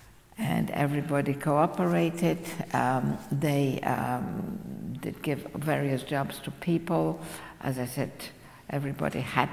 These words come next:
to be working. If there wasn't a job, they, they made them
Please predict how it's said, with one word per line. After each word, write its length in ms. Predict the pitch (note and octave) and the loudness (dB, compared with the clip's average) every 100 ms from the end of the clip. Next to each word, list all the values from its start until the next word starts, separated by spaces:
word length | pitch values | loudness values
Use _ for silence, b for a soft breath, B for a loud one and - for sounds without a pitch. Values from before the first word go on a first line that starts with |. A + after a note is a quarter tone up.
| - | -2
to 80 | - | -2
be 140 | - | 0
working. 540 | D3 C#3 D3+ - E3+ D3+ | 0 0 -2 -2 -2 0
If 180 | C#3 - | -4 -2
there 120 | C#3+ | 0
wasn't 400 | C#3+ C#3 C3 C3+ | 2 0 -2 -4
a 80 | C#3+ | -4
job, 480 | C#3+ B2 C#3+ F3 | -2 2 2 0
they, 320 | D#3 C#3 C#3 - | -2 0 0 -2
they 140 | C3+ | -2
made 320 | C#3 C3+ C#3+ C#3 | 0 2 0 0
them 140 | C3+ | -4